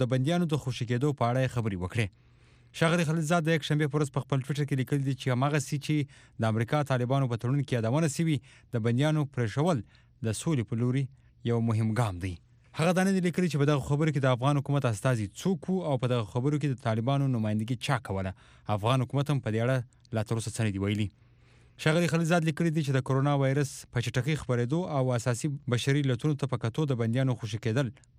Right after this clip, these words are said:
مهم دی. هغه همدغه راز ویل دي چې دواړو خواوو د تشدد کمولو، بین الافغاني مذاکراتو د پیلولو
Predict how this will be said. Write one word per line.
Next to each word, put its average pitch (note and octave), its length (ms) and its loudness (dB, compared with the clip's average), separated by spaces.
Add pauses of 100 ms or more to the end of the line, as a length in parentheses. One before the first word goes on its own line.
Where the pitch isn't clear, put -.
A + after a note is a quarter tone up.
(140)
مهم G2 320 -2
دی. F#2 80 -4 (400)
هغه C#3 240 4
همدغه C#3+ 420 4
راز C3 160 0
ویل C#3+ 240 2
دي D3 80 4
چې A#2+ 320 -4
دواړو D#3 320 2
خواوو E3+ 480 2
د A#2+ 160 -2
تشدد B2+ 400 -4
کمولو، C#3+ 460 2 (440)
بین B2 120 4
الافغاني B2 480 2
مذاکراتو C#3+ 560 0
د D3 120 -2
پیلولو D#3+ 400 2